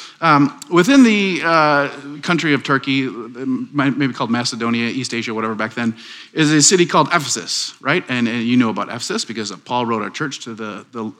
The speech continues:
uh, city there. And, uh, inside of Ephesus, there was this thing called the Agora.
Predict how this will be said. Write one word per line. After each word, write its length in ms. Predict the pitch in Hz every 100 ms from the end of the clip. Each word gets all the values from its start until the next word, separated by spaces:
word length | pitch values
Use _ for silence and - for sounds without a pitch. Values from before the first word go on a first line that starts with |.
| -
uh, 220 | 120 104
city 280 | - 151 160
there. 200 | 180 208 - - - - -
And, 240 | 160 151 143
uh, 140 | 143
inside 380 | 196 240 247 220
of 80 | 185
Ephesus, 500 | 139 131 165 190 -
there 200 | 165 165
was 180 | 160 139
this 120 | 139
thing 200 | 180 165
called 160 | 156 143
the 60 |
Agora. 420 | 131 156 113 87